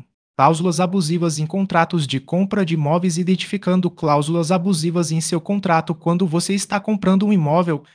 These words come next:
é crucial ler atentamente cada cláusula do contrato.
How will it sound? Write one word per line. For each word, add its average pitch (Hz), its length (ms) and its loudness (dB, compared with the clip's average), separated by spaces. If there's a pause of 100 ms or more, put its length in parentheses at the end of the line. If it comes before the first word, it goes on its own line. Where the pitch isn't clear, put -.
é 156 80 -2
crucial 180 480 0
ler 151 180 2
atentamente 185 600 0
cada 190 280 0
cláusula 165 460 0
do 156 100 -2
contrato. 156 720 -2